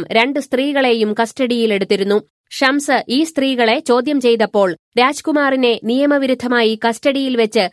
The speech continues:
മർദ്ദിക്കുന്ന വിവരം പറഞ്ഞെങ്കിലും ഒരു നടപടിയും സ്വീകരിച്ചില്ലെന്ന് സി ബി ഐ കണ്ടെത്തി. ഷംസ് ഗുരുതര കൃത്യവിലോപം കാട്ടിയെന്ന് കണ്ടെത്തിയാണ് സി ബി ഐ പ്രതിയാക്കിയത്. നെടുങ്കണ്ടം സ്റ്റേഷനിലെ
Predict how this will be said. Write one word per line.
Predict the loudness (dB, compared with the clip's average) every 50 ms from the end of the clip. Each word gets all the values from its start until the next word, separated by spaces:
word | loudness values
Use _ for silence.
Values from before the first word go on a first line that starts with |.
| 0 0
മർദ്ദിക്കുന്ന | 2 2 2 0 -2 -4 -2 -2 0 0 2
വിവരം | 0 0 0 0 2 0 0 0 0
പറഞ്ഞെങ്കിലും | 0 0 2 2 2 0 0 0 0 0 0 0 -2 -4 _ _ 2
ഒരു | 4 4 4 4 2
നടപടിയും | 0 0 0 0 0 0 0 0 0 0 -2
സ്വീകരിച്ചില്ലെന്ന് | -2 -2 -2 -2 0 0 0 0 0 -2 0 2 2 2 0
സി | 0 0 -2 -2 0
ബി | 0 0 2
ഐ | 2 0 -2 -2
കണ്ടെത്തി. | -2 0 0 0 0 -2 -2 -2 -2 -4 -4 _ _ _ -6
ഷംസ് | -2 0 0 2 0 -2 -2 -2 -2 -2 -4 _ _ _ _ -2
ഗുരുതര | 0 0 2 2 2 0 0 0
കൃത്യവിലോപം | 0 0 0 0 0 0 0 2 2 2 2 2 0 0 0
കാട്ടിയെന്ന് | 2 2 0 0 0 -2 0 0 0 0 0 -2 -4 _ _ _ _ 0
കണ്ടെത്തിയാണ് | 0 0 0 0 -4 -2 -2 0 2 2 2 2 2 0 -2
സി | -2 -2 -2 -2
ബി | 0 0 2
ഐ | 2 2 0
പ്രതിയാക്കിയത്. | 0 -2 -2 -2 0 0 0 0 0 0 -2 -2 -2 0 0 0 0 -2 -2 _ _ _ _ 2
നെടുങ്കണ്ടം | 2 4 4 2 0 0 0 0 0 0 0 0 0 -2
സ്റ്റേഷനിലെ | -2 0 0 0 0 0 -2 -2 0 0 2 2 0